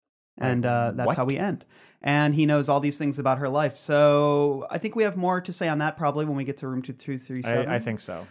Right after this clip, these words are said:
Speaker 2: Uh,
Speaker 1: Yeah.
Speaker 2: we'll get
Speaker 1: Yeah.
Speaker 2: there. But so that's sort of the bones of the episode.
Speaker 1: That's the bones.
Speaker 2: We got through it.
Speaker 1: Yeah, bag of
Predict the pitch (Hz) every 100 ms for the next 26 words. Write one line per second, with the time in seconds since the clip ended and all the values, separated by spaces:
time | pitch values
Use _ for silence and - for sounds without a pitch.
0 | - 139 143 143 143 147 113 160 180 -
1 | 165 160 143 - - _ _ _ - 233
2 | 190 262 - 240 208 170 160 127 156 151
3 | 143 131 120 101 - - - - - 156
4 | 135 120 98 95 - 156 151 135 - 90
5 | - - - 123 104 156